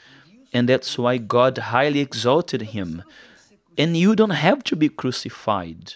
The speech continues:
No, nothing like that. But you have to crucify the world. You have to leave the world. In second place,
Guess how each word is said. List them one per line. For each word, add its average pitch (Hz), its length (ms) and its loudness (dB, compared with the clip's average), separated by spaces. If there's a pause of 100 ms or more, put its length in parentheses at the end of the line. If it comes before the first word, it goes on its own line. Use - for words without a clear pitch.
(120)
No, 233 560 0 (800)
nothing 139 440 -4
like 117 240 -2
that. 98 420 -8 (380)
But 120 260 -6
you 120 160 4
have 113 400 0
to 131 140 -6
crucify 131 580 -4
the 147 140 -2
world. 208 640 -2 (720)
You 123 200 2
have 131 520 0 (160)
to 143 280 0 (1300)
leave 139 760 2
the 120 100 6
world. 95 800 -2 (1080)
In 110 100 -4
second - 540 -2
place, 208 720 -2